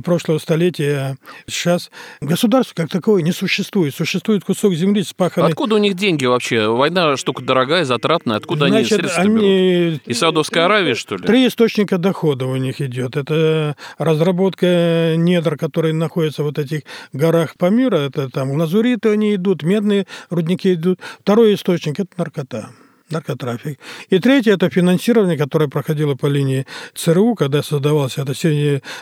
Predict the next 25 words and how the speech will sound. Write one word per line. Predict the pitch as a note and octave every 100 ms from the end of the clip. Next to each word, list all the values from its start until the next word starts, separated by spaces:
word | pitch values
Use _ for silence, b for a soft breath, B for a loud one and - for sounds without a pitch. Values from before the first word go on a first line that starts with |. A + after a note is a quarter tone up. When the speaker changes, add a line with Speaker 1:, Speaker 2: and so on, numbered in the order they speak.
| _
Speaker 1:
Талибан, | D#3 D#3+ F#3+ B3
у | G3
них | E3
достаточно | C#3+ C#3+ C#3+ C#3+ - C#3
мощные | D3 C#3 - C3
остались | C3 - C#3 C3+ C#3+
финансовые | B2 D3 B2+ D3 C3+ B B
институты | D#3 C#3 F#3 G3+ A#3
подпитки | F#3 F3 D3 F3+ -
и | D3 C3+
со | -
Саудовской | D3 E3 F3+ A#3+ A#3 -
Аравии | F#3+ F#3 D#3
и | C#3+
тому | - F#3 F3
подобное. | D3 D#3+ G3+ F#3+ E3+ B B
То | A#3
есть | -
это | A3 A3+
комплекс | A3+ F3+ C#3 B2+
такой. | - C3 A3 A#3+ A3+ B B -
Они | D3+ A#3+ B3+
и | G3
выступают | F3+ D#3 F3 F3 E3 A#3 F3
единым, | D3+ D#3 G#3+ G3